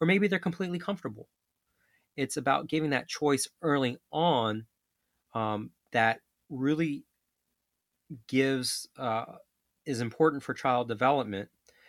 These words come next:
And we don't really give that to a lot of students early on at the elementary level. And then we don't,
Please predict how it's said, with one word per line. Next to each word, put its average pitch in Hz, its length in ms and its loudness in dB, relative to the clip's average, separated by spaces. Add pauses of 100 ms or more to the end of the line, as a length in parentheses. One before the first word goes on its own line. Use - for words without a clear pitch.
(260)
And 120 260 -4 (400)
we 151 140 -4
don't 175 200 -2
really 160 300 0
give 165 300 -2
that 123 320 4 (300)
to 139 180 -2
a - 20 2
lot 135 220 4
of 123 100 -2
students 185 500 -4
early 127 240 -4
on 123 300 -2
at 117 180 -10
the 117 260 -6
elementary 127 560 -2
level. 104 420 -4 (440)
And 123 80 -2
then 131 80 0
we 151 80 0
don't, 165 240 2